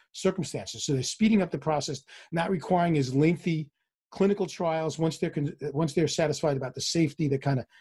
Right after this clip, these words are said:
they're speeding up and getting to the final step more quickly. Although once they're released, they will continue to be monitored, which is always what happens. That's why sometimes there'll be recalls.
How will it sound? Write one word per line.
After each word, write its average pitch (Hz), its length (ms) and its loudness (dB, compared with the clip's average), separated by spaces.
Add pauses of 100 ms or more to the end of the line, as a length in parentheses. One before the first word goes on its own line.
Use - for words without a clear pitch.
(360)
they're 120 80 -2
speeding 185 600 2
up 165 200 0
and 135 120 -2
getting 151 260 2
to 151 120 2
the 135 200 0 (560)
final 160 340 0
step 147 320 -2
more 139 160 0
quickly. 160 340 -2
Although 160 240 4
once 175 320 2
they're 285 160 -2
released, 190 640 -4 (260)
they 165 60 4
will 160 140 6
continue 180 520 0
to 147 120 -4
be 147 160 2
monitored, 156 440 4
which 139 200 0
is 156 100 0
always 202 280 2
what 113 100 -6
happens. - 440 -10 (360)
That's 147 200 -4
why 180 120 0
sometimes 151 420 0
there'll 147 120 2
be 143 80 4
recalls. 143 680 -2